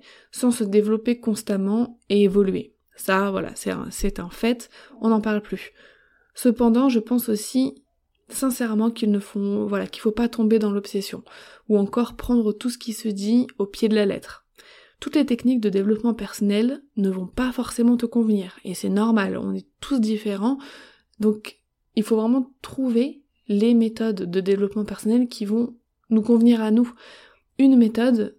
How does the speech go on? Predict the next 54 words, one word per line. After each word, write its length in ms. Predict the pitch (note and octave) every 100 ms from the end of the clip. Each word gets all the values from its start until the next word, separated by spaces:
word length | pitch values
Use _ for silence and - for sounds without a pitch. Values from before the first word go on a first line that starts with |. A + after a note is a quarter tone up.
| -
ne 140 | G3+
peut 120 | G3
pas 120 | G3+ A#3+
convenir 360 | A3+ G#3 A#3
à 80 | F#3+
la 120 | F#3+
planète 440 | - - G#3 G#3+ A3+
entière, 460 | G#3+ G#3+ F3+ -
c'est 160 | - -
pas 160 | G3+ G3
possible, 400 | A3+ - G#3+ G3
on 60 |
n'a 120 | G3
pas 160 | G3 A3
tous 240 | A3 A3+
le 60 | A#3
même 180 | A3+ G#3+
mode 180 | G#3+ G3+
de 120 | A3
vie, 200 | G#3 G#3
on 60 |
n'a 100 | G3
pas 120 | G3 G#3
tous 200 | - -
les 100 | G#3
mêmes 220 | G3+ G3 - - - G3 G3
envies, 580 | A3+ A3 A3 A3+ A3 G#3+
euh, 160 | F#3+
les 100 | F#3+
mêmes 320 | G3+ G#3 G3+ - -
objectifs 560 | A3+ A3+ A3+ - A#3
à 80 | A3
atteindre, 440 | G3+ A3 A3 G#3+ G#3+
et 120 | G3+
cetera. 420 | G#3+ G#3 G3+ F#3 - - - - -
Euh, 140 | G3 F#3+
par 220 | G3 G3
exemple, 520 | F#3+ G3 A#3+ A#3+ F#3+ F#3+ _ _ _ _ _
c'est 140 | -
pas 100 | A#3
parce 160 | A3+ A3+
que 100 | A3
tout 140 | G#3
le 80 | A#3
monde 160 | A#3 A3+
te 80 | A3+
dit 220 | G#3+ A3+
que 200 | G3+ G#3 - - _ _ _
le, 400 | G3 G3+ G3+ G3
la 100 | F#3+
technique 380 | G3 G#3+ A3+ G#3+
du 100 | G3
Miracle 400 | G3+ G#3 G#3 G#3+
Morning, 640 | G#3 G#3 G3+ G#3 G3+ F#3